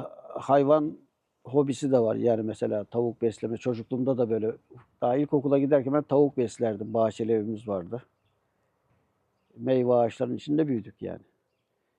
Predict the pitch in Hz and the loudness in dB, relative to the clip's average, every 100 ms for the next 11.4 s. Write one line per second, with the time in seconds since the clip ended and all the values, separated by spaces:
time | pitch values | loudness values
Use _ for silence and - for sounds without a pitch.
0 | _ - 143 139 156 147 165 185 160 151 | _ -2 0 2 4 4 6 4 4 0
1 | 151 _ 151 147 147 131 - 143 139 147 | -4 _ -4 2 4 2 2 2 4 4
2 | 170 160 - 165 151 135 - 139 113 95 | 4 2 0 2 2 2 0 0 0 -2
3 | - - _ - 147 139 147 135 131 127 | -12 -16 _ -6 0 0 0 0 2 2
4 | - 123 101 98 90 92 135 139 _ _ | 0 -2 -2 -6 -8 -8 -8 -8 _ _
5 | _ _ _ _ _ _ _ - 160 190 | _ _ _ _ _ _ _ -12 -2 0
6 | 165 - - 160 151 180 - - - 156 | 0 -4 -2 2 2 0 -6 -18 -6 -2
7 | 147 160 143 135 143 156 156 147 123 131 | -2 -2 -2 -2 -2 0 4 4 4 0
8 | - _ _ _ _ _ _ _ _ _ | -2 _ _ _ _ _ _ _ _ _
9 | _ _ _ - 170 170 170 170 170 165 | _ _ _ 0 2 2 2 2 -2 -6
10 | 160 156 156 160 151 170 156 - 160 107 | 0 2 4 4 4 6 4 4 0 0
11 | 104 98 - | -6 -12 -12